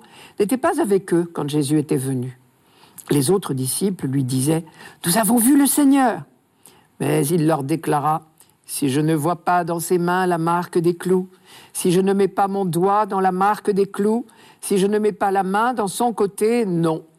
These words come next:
je ne croirai pas. » Huit jours plus tard, les disciples se trouvaient de nouveau dans la maison, et Thomas était avec eux. Jésus vient,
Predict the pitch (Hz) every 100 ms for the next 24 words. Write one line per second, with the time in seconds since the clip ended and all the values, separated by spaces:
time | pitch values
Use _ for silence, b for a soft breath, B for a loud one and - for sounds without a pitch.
0 | - 165 165 156 - 170 151 139 - 135
1 | 120 _ _ _ _ _ _ b b b
2 | - 143 180 - - 135 135 143 180 B
3 | B B B - 175 196 - 302 - 185
4 | - 185 185 208 202 170 160 147 147 143
5 | 139 135 135 131 147 b b b 165 160
6 | 208 175 151 147 156 165 143 135 - -
7 | - _ b b b b - 135 143 151
8 | 135 131 156 247